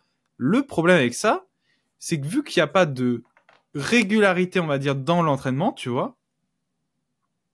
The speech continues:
eh ben, c'est toujours hyper dur de, euh, factualiser, de savoir précisément comment tu vas être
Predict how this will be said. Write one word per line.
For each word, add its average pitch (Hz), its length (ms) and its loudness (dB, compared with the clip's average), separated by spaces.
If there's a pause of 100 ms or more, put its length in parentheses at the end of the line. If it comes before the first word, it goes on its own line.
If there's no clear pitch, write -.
(380)
eh 175 80 2
ben, 175 120 4
c'est 170 140 0
toujours 247 300 2 (160)
hyper 233 500 2
dur 165 420 -4 (680)
de, 147 600 0
euh, 110 880 0 (1080)
factualiser, 151 880 0 (840)
de 123 60 -12
savoir 151 500 0
précisément 170 760 -4 (260)
comment 208 320 2
tu 175 160 -6
vas 147 140 2
être - 360 -6